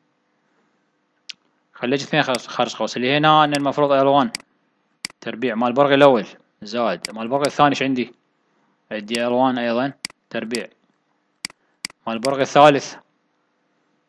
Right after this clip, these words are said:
اللي هو ال تو بعده عن محور الدوران، ال تو تربيع، زائد البرغي الرابع كذلك بعده ال تو، خلي شنو؟ ال تو تربيع. فخليت اثنين خارج قوس.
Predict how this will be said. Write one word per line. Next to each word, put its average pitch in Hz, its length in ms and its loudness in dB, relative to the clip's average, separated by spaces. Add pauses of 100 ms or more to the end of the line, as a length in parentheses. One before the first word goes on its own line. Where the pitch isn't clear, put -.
(140)
اللي 107 140 -8
هو 123 220 -2
ال 113 40 -6
تو 139 260 0 (300)
بعده 123 460 -4 (180)
عن 120 200 -8
محور 127 420 -4
الدوران، 117 640 -6 (240)
ال 107 120 -12
تو - 120 -12
تربيع، 127 460 -10
زائد 139 560 -2 (1700)
البرغي 127 300 -2
الرابع 139 280 6
كذلك 131 600 0 (160)
بعده 123 480 -4
ال 113 80 -8
تو، 165 200 -2 (500)
خلي 120 200 -6
شنو؟ 120 280 -8
ال 113 60 -10
تو 143 100 -4
تربيع. 107 320 -6 (160)
فخليت 131 1200 -4
اثنين 165 240 -2
خارج 143 280 0
قوس. - 300 -8